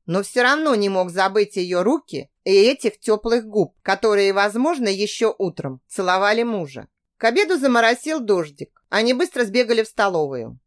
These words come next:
Стало совсем прохладно. Марина попросила оставить её одну, и она до самого вечера сидела в домике одна.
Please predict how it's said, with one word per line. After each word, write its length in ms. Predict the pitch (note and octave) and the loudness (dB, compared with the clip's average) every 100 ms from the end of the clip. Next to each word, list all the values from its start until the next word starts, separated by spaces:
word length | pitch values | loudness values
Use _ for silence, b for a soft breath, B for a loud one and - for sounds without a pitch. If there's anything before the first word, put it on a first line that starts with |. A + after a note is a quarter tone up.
| _ | _
Стало 400 | - - A#3 A#3+ | -14 -2 0 0
совсем 460 | A#3+ C#4 B3+ E4+ C#4 | 0 -2 -2 -4 -2
прохладно. 680 | F#3+ F#3+ G#3 F#3 D3 C3 - _ | -2 -2 -2 -2 -4 -10 -16 _
Марина 380 | G3+ G#3+ D#4 G4 | -2 0 0 -2
попросила 640 | C4 A3+ G#3+ G#3 - F#3 F3+ | -4 -4 -2 -2 -2 0 -2
оставить 480 | - C4+ E4 C#4 | 0 0 0 -2
её 260 | A#3 G#3+ A3 | -4 0 2
одну, 460 | A#3 A3 F3+ C3 - - | 2 0 -6 -8 -10 0
и 100 | G#3 | 2
она 320 | A#3 A#3 G#3 | 4 2 0
до 140 | G#3 | 0
самого 480 | A3 A#3+ G3 E3 F3 | 0 0 0 0 0
вечера 460 | G3+ E4+ - G3+ E3+ | 0 -2 -2 -2 -2
сидела 440 | - E3+ A3+ D4 | -6 -2 0 0
в 60 | A3 | 0
домике 460 | G3 G#3 G#3 A3 | -2 0 -2 0
одна. 420 | G#3 G3+ F3 B2 | 0 0 -6 -8